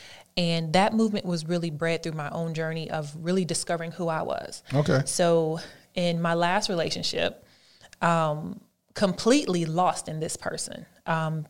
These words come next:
Speaker 1: because I went into it not knowing who I was. And we met when I was seventeen, so it's not like I had
Speaker 2: Yeah.
Speaker 1: a clear, <laughs>
Speaker 2: Yeah.
Speaker 1: a clear, uh, vision of who I wanted to be. But I was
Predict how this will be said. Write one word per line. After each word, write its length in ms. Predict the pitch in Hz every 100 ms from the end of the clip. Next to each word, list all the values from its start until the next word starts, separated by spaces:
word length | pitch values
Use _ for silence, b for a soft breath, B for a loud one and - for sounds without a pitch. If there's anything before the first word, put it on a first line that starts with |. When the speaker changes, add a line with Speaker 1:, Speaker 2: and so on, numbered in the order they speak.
| -
Speaker 1:
because 420 | 185 - 196 185
I 100 | 160
went 220 | 180 180
into 400 | 190 185 202 175
it 100 | 156
not 220 | 165 165
knowing 300 | 170 165 156
who 200 | - 170
I 120 | -
was. 360 | - - - - b b b b
And 280 | 190 175 170
we 160 | 185 269
met 240 | 175 175
when 120 | 165
I 40 | 151
was 120 | 147
seventeen, 500 | 160 139 131 175 -
so 140 | - 165
it's 80 |
not 180 | 180 170
like 160 | 185 -
I 40 |
had 200 | - 190
Speaker 2:
Yeah. 80 | -
Speaker 1:
a 20 |
clear, 440 | - 202 170 - 196 587
<laughs> 140 | 539 -
Speaker 2:
Yeah. 520 | 208 202 190 175 247
Speaker 1:
a 80 | -
clear, 420 | - 233 196 170 -
uh, 180 | 185 170
vision 340 | 156 196 196 175
of 140 | 165
who 120 | 196
I 100 | 170
wanted 280 | 160 165 160
to 80 | 156
be. 280 | 156 151 151 B B B
But 520 | 170 180 170 160 - - _ _ _ _ _ _ _ _ -
I 160 | 175
was 440 | 175 175 165 -